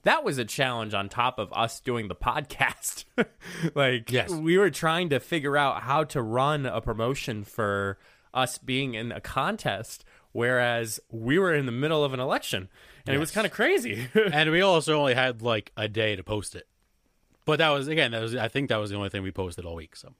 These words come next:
Speaker 1: Right. I mean, yeah, and it wasn't anything that was, like, geared towards the election, but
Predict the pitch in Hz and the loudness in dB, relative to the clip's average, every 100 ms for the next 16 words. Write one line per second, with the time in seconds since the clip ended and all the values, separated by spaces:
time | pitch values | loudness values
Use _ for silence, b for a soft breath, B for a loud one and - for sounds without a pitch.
0 | _ 127 117 90 - _ _ 139 131 127 | _ 2 2 0 -8 _ _ 0 2 2
1 | 113 82 101 120 123 120 101 95 98 95 | 0 -2 -2 0 2 2 0 -2 -2 -4
2 | 95 90 90 90 85 90 92 90 85 90 | -4 -4 -6 -6 -6 -6 -6 -6 -6 -8
3 | 82 87 85 98 - 95 92 90 | -8 -10 -12 -12 -12 -12 -10 -8